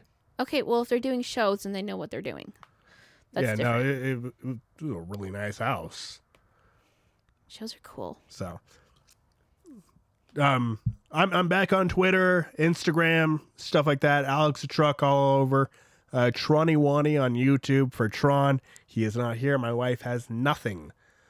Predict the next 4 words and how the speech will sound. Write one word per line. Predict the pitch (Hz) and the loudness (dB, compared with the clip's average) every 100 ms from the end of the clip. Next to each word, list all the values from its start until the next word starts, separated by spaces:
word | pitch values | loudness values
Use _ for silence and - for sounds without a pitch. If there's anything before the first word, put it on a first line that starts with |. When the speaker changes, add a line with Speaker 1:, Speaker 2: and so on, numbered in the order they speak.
| _ _ _ | _ _ _
Speaker 2:
on | 113 107 104 104 98 | -10 -8 -8 -10 -8
Instagram, | 123 131 - 117 117 113 | -6 -6 -4 -4 -4 -4
Twitter, | - 123 120 117 117 113 110 110 104 - _ _ _ _ _ _ _ _ _ _ - - | -4 0 0 0 -2 -4 -6 -8 -12 -16 _ _ _ _ _ _ _ _ _ _ -14 -8
anything. | 113 101 90 | -8 -8 -14